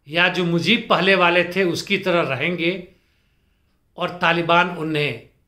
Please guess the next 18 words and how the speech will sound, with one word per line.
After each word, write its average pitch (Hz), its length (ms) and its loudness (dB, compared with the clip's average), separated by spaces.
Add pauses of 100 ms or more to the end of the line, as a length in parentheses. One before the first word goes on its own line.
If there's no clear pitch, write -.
(560)
किसी 165 200 -10
पोल 185 380 -2
से - 500 -4 (400)
लटका 165 480 0
देंगे? 117 400 -10 (1500)
जो 240 180 0
भी 349 160 8
हो 262 80 6
साथियों, 196 520 0 (420)
अफगानिस्तान 196 1000 0 (1200)
इक्कीसवीं 226 500 -6
शताब्दी 170 600 0
का 180 380 0
एक 160 320 -4 (920)
और 202 340 2
नायाब 151 680 2
उदाहरण 151 480 0
है, - 200 -20